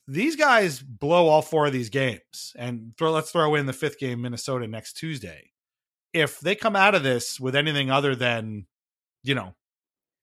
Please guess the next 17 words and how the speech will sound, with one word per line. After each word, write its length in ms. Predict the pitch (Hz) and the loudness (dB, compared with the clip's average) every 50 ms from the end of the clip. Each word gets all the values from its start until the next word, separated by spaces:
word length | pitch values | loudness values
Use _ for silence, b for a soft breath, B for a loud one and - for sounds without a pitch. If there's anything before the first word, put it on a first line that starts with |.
| _ _ _ _ _ - 110 | _ _ _ _ _ -16 -10
six 580 | - - - - 143 147 - - - - - | -8 -6 -4 -2 -2 -2 -2 -2 -10 -10 -10
points, 460 | - _ - 135 143 156 170 - - 127 | -12 _ -8 -6 -4 -4 -6 -6 -8 -6
maybe 300 | 131 135 131 143 139 135 | -6 -4 -2 -2 -2 -2
at 120 | 120 - | -2 -4
the 80 | - 107 | -6 -8
least, 440 | 107 123 135 175 175 - - - _ _ _ _ _ _ _ _ _ _ _ _ _ - | -4 -2 -2 -2 -2 -4 -8 -10 _ _ _ _ _ _ _ _ _ _ _ _ _ -6
I, 260 | 135 135 139 143 151 | -6 -4 0 2 2
I 40 | 160 | 2
think 140 | 156 170 151 | 2 0 -2
they 60 | 147 | -2
should 160 | 135 - 127 | -2 -4 -4
just 160 | 127 120 - | -6 -10 -10
be 60 | - 98 | -10 -12
sellers. 420 | - - 117 120 117 92 - - | -10 -8 -6 -6 -6 -8 -10 -10
I 40 | 123 | -8
mean, 140 | 127 139 147 | -4 -4 -2
you, 80 | 156 | -2